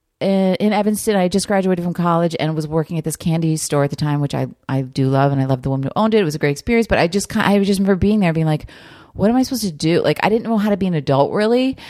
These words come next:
And then they were just, like, both just spiraling into their own, like, having, you know, just rediscovering what their lives were. And, and my mom was in such shock, and my father was like,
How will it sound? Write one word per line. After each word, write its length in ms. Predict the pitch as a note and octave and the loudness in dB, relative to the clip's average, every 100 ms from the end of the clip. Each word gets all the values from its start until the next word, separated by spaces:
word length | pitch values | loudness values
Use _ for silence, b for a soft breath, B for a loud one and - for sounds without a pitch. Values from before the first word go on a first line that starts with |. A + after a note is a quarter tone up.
| B B B | B B B
And 160 | E3 D#3+ | -4 0
then 300 | E3 E3 D#3+ | 2 2 2
they 160 | E3 F#3 | 0 2
were 120 | F3 | 0
just, 240 | E3 D#3 | 0 -2
like, 320 | C#3 B2+ - - | -2 -4 -8 -6
both 460 | F#3 D3 C3 - | -4 -4 -6 -18
just 360 | - D3 - - | -16 -12 -10 -12
spiraling 800 | - - D#3 D#3 E3+ E3 D3 C#3+ | -12 -6 -2 2 4 2 0 -2
into 260 | C3+ C#3 D3 | -4 -4 -2
their 200 | C#3 - | -2 0
own, 320 | C#3 C#3 C3+ | 0 2 2
like, 500 | A#2+ E2 - - - _ _ _ - | 0 -2 -4 -14 -16 _ _ _ -6
having, 460 | C#3 D3+ C#3 C3 - - A2 | 0 2 4 0 -4 -6 0
you 80 | |
know, 200 | E3 A2+ | 2 2
just 220 | G#2+ C#3 C3+ | -2 -6 -4
rediscovering 520 | C#3+ C#3 - C3+ C3+ | -2 -2 -2 -2 -2
what 120 | B2+ | -2
their 140 | B2+ | -2
lives 320 | B2+ D3+ F#3 D#3 | 0 0 0 -2
were. 160 | C3+ | -2
And, 280 | B2 B2 - - | -2 -6 -8 -6
and 240 | C#3+ C#3 | -6 -4
my 120 | D3+ D3+ | -2 0
mom 180 | D3+ | 0
was 100 | D3+ | -2
in 100 | C#3 - | -6 -6
such 420 | - - A3 - | -4 0 0 -2
shock, 500 | - D3 C3+ B2+ - | -6 -6 -6 -6 -4
and 60 | |
my 100 | C#3+ | -2
father 280 | D3 F3 F3+ | 2 4 6
was 120 | D#3+ D3+ | 4 4
like, 240 | D3+ | 2